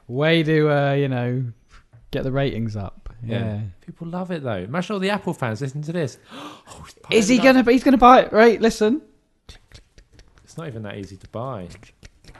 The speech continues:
Speaker 1: Are you seriously doing this?
Speaker 2: No, I'm just gonna
Speaker 1: Right.
Speaker 2: see how
Speaker 1: I've got
Speaker 2: much
Speaker 1: some
Speaker 2: it is.
Speaker 1: news for you.
Speaker 2: Look, look, look, look, look, look. iPhone six, four point seven inch from five hundred thirty-nine. Six Plus, five point five inch from six nineteen.
Speaker 1: Yeah.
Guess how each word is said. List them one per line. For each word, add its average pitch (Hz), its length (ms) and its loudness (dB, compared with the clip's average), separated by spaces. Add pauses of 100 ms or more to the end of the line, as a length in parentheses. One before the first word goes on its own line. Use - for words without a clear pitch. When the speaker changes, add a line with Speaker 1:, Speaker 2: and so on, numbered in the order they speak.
(500)
Speaker 1:
Are 165 80 -2
you 175 140 2
seriously 175 420 0
doing 143 320 -2
this? 98 160 -10 (240)
Speaker 2:
No, 160 80 -10
I'm 156 80 -8
just 156 140 -14
gonna 165 160 -6
Speaker 1:
Right. 104 100 -6
Speaker 2:
see 113 260 -6
how - 80 -6
Speaker 1:
I've 135 40 -4
got 160 80 0
Speaker 2:
much 151 80 -2
Speaker 1:
some 160 100 0
Speaker 2:
it 165 40 2
is. 160 40 4
Speaker 1:
news 151 160 2
for 113 240 -6
you. 190 60 -6
Speaker 2:
Look, 175 200 4
look, 165 140 2
look, 185 140 4
look, 180 140 4
look, 156 120 2
look. 104 200 -2 (680)
iPhone 190 360 2
six, 123 540 -4 (300)
four 208 280 -2
point 190 180 -6
seven 151 240 -2
inch 120 240 -6
from 120 160 -10
five 143 340 -2
hundred 131 320 -8
thirty-nine. 113 640 -6
Six 156 260 -10
Plus, 117 500 -4 (480)
five 180 280 -2
point 156 180 -10
five 170 360 -2
inch 104 220 -6
from 123 160 -10
six - 360 -12
nineteen. 113 640 -10 (160)
Speaker 1:
Yeah. 113 220 -10